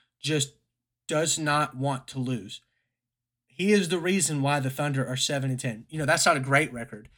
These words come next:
but that's definitely not taking for Victor Wembanyama record. He's averaging thirty-seven, eight and five in Thunder wins.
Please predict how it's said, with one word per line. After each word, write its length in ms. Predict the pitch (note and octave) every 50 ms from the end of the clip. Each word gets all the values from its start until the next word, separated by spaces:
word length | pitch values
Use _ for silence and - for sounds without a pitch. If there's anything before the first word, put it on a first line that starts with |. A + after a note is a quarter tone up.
| _ _ _
but 80 | D#3
that's 160 | D3 C#3 C3+ B2+
definitely 460 | B2+ C3 D3 D#3+ F3 - - A#3 A3+
not 360 | A3 G#3+ G#3 G3+ F#3+ - -
taking 720 | - - F3+ F3 F#3+ F#3 - - G3+ F#3+ F#3+ F#3 F#3 F3+ -
for 180 | - - - D#3
Victor 320 | C3+ C3 E3 D#3+ - E3+
Wembanyama 760 | D#3 D#3 D3+ C#3+ C#3 C#3 C3+ C#3 C#3+ C#3+ C#3 B2 A2 G#2 - _ _ _ _ _ _ _ _ _ _ _ _
record. 320 | A#2 A2 A2+ - - - _ _ _ _ _ _ _ _ _
He's 260 | _ F#3 D#3+ C#3 C3+ -
averaging 560 | D#3 D#3 E3+ F3 F3+ F#3+ E3+ G3 G3+ G3 F#3+ - - _ _ _ _ _ _ _
thirty-seven, 1000 | - G3+ G#3 A3 A#3 B3+ B3 A#3+ A#3 - - - G3+ F#3+ F#3 F3+ F3+ F3 E3+ D#3+ - _ _ _ _ _ _ _ -
eight 300 | F3 F3 F#3 G3 - - -
and 120 | D#3 D3
five 600 | C3 - - - D3+ D3 C#3 B2 A#2 A2 A2 - _
in 160 | - D3 C3+
Thunder 380 | C3 - D3+ C#3+ C#3+ C#3 C3+ C3
wins. 520 | B2 B2+ A#2+ A2 G#2 G#2+ A#2+ - - -